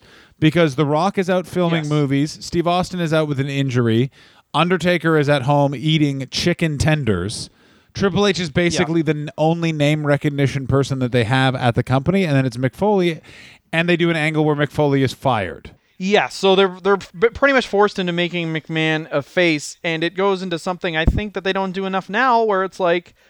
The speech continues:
Speaker 2: the reason why Stone Cold Steve Austin became the double stamp erase at babyface wasn't because he shook hands with Bret Hart, it was because Bret Hart left,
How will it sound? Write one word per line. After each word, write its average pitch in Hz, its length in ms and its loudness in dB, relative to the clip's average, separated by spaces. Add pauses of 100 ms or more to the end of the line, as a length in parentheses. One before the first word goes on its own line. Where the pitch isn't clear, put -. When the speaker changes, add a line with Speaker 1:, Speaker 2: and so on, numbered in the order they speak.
(320)
Speaker 2:
the 160 100 -4
reason 233 240 0
why 202 220 -2 (180)
Stone 214 220 -4
Cold 190 200 -6
Steve 185 180 -10
Austin 233 380 0
became 160 580 -4 (200)
the 156 200 -6
double 165 320 0
stamp 165 340 -4
erase 160 340 -2
at 147 80 -10
babyface 180 600 0
wasn't 220 380 0
because 160 560 -2 (360)
he 160 200 -8
shook 165 260 -4
hands 170 260 -2
with 135 120 -18
Bret 156 180 -2
Hart, 185 340 2
it 165 100 -4
was 151 140 -6
because 151 380 -4
Bret 147 320 0
Hart 185 260 2
left, 135 440 -4